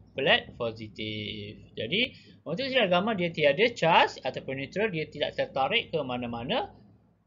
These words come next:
uh, plet. Okey. Seterusnya, untuk pemesongan oleh medan magnet, ya, kita akan, uh, nampak di sini, ya, sumber, sumber radioaktif dialukan pada dua kutub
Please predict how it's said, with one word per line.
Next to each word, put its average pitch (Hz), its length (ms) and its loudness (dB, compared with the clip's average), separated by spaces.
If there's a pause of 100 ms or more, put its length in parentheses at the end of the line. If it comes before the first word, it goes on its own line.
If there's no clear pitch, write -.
(140)
uh, 110 420 -6
plet. 117 320 -4 (720)
Okey. - 500 -2 (100)
Seterusnya, 208 480 2
untuk 220 240 2
pemesongan 202 560 2
oleh 180 240 2
medan 151 240 2
magnet, 139 560 2
ya, 165 160 -4
kita 135 400 -4
akan, 147 240 0 (320)
uh, 123 320 -4
nampak 151 400 -2
di 143 40 -6
sini, 175 440 -2
ya, 196 320 -4 (320)
sumber, 165 400 0
sumber 175 240 2
radioaktif 170 560 4
dialukan 160 480 2
pada 156 240 2
dua 156 240 0
kutub 190 480 -2